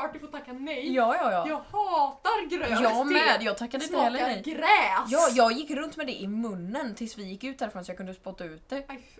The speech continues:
Speaker 1: åh.
Speaker 2: Det var det hemskaste jag varit med om. Fast Rituals är ju jättetrevligt.
Speaker 1: Ja, alltså vi hatar inte på Rituals för jag
Speaker 2: Nej.
Speaker 1: uppskattar ju produkterna.
Speaker 2: Ja, ja, ja.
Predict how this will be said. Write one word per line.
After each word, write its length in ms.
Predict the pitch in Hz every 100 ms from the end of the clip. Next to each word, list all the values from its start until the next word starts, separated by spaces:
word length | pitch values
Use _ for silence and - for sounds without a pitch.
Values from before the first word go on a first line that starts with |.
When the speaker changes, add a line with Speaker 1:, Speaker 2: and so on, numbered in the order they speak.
| -
Speaker 1:
åh. 280 | 247 240 214 - _ - _
Speaker 2:
Det 180 | 196 175
var 80 | 240
det 40 |
hemskaste 380 | 285 247 202 190
jag 40 | 180
varit 100 | 180
med 180 | 151
om. 160 | 233 294 - - _ _ _ _ - _ _ -
Fast 180 | - 247
Rituals 460 | 233 226 - 214 208
är 40 |
ju 120 | 202
jättetrevligt. 960 | 196 202 - - 160 156 185 302 - -
Speaker 1:
Ja, 120 | - 294
alltså 160 | 311 269
vi 60 |
hatar 200 | 302 277
inte 120 | 262
på 120 | - 302
Rituals 500 | 302 - - 220 -
för 60 |
jag 140 | 233 285
Speaker 2:
Nej. 120 | 196
Speaker 1:
uppskattar 460 | - - 247 233 311
ju 40 |
produkterna. 640 | 302 277 214 - 240 254
Speaker 2:
Ja, 100 | 240
ja, 160 | 226
ja. 100 | 160